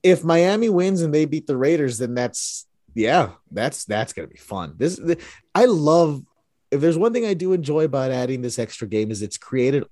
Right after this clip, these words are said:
all kinds of new scenarios, uh, for teams to get in. Like, it's, <sighs> I'll give credit to the N F L in, in the sense that they really are pushing parity. Like,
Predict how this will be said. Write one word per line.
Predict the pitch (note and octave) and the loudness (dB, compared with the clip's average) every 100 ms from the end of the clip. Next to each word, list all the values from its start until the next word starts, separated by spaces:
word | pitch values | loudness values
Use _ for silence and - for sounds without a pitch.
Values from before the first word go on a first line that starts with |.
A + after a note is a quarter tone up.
| _ | _
all | A2 A2+ A2 F#2+ | -2 0 2 -2
kinds | - G#2 G2 | -6 -8 -8
of | F2+ | -8
new | F2+ F2 | -8 -8
scenarios, | - E2 C2+ G1+ G1+ - - - _ _ _ _ _ _ | -10 -12 -12 -12 -14 -14 -18 -20 _ _ _ _ _ _
uh, | E2+ D#2+ | -8 -8
for | - F2+ | -6 -10
teams | - A2 F#2 - | -6 -6 -6 -8
to | |
get | G2 F2+ D#2+ | -6 -6 -6
in. | B1+ | -10
Like, | E2+ F2 - _ _ _ _ - | -10 -10 -12 _ _ _ _ 0
it's, | C#3+ A#2+ - G#2+ F2+ _ _ _ _ - | 0 0 -10 -16 -18 _ _ _ _ -16
<sighs> | - - - - _ _ - - - - | -16 -16 -18 -20 _ _ -20 -20 -20 -2
I'll | C3 F#3 | 2 2
give | F3 G#3+ | 0 -2
credit | - E3+ D3 E3 - | 2 2 4 2 0
to | C#3 | -4
the | C3+ | -2
N | C3+ | -2
F | C3+ C3+ | -2 2
L | C3 - | 2 2
in, | A#2 A2+ - | -2 -4 -6
in | A#2+ A2 | -4 -4
the | |
sense | G#2 A#2+ A2+ - | -4 -4 -6 -6
that | - G2+ E2+ _ _ G#2 | -4 -4 -6 _ _ -4
they | B2 | 0
really | B2+ C3 C#3+ D3+ | 2 4 4 4
are | C3 C3 | 4 2
pushing | - C3 A#2+ A#2+ G2+ | 0 -4 -4 -8 -8
parity. | - G2+ F2 C2+ - _ _ _ _ _ _ _ _ | -6 -4 -4 -8 -18 _ _ _ _ _ _ _ _
Like, | - G#2+ - | -4 -4 -4